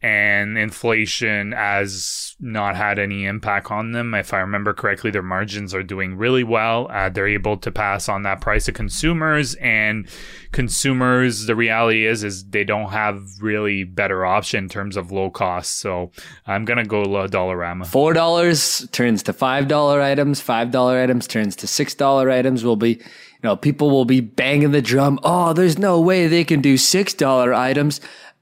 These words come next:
Speaker 2: And you'll hear me on the podcast, "Yes, they will," and people will pay for them because it's still a better value proposition.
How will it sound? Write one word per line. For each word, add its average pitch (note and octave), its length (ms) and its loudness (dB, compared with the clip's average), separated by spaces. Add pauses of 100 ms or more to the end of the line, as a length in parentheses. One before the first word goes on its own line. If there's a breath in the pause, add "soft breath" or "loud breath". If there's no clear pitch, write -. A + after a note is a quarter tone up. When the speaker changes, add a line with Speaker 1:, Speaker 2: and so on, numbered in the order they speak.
(120)
Speaker 2:
And B2 160 2
you'll A2+ 120 4
hear C3 240 2
me C3 160 4
on B2+ 100 2
the B2+ 80 2
podcast, B2+ 680 0
"Yes, A#2+ 340 2
they C3 180 2
will," C3 320 6
and A2 240 -2
people B2+ 300 0
will C#3+ 140 4
pay A2 260 2
for F#2+ 240 -4
them F#2 220 -6
because F#2+ 320 -6
it's F#2+ 140 -6
still - 580 0
a G2+ 80 -6
better G#2+ 360 0
value G#2 360 0
proposition. F#2+ 680 -6